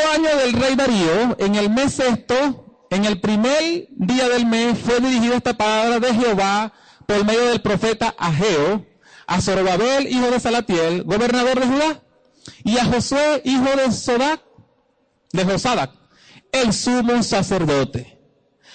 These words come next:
Así ha hablado Jehová de los ejércitos.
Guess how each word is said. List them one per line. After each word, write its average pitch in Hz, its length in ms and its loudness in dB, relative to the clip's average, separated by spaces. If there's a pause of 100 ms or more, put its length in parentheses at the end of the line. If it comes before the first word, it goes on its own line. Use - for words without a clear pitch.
(220)
Así 277 640 0
ha 240 240 0
hablado 240 400 0 (100)
Jehová 220 400 2
de 247 120 0
los 220 120 2
ejércitos. 196 760 0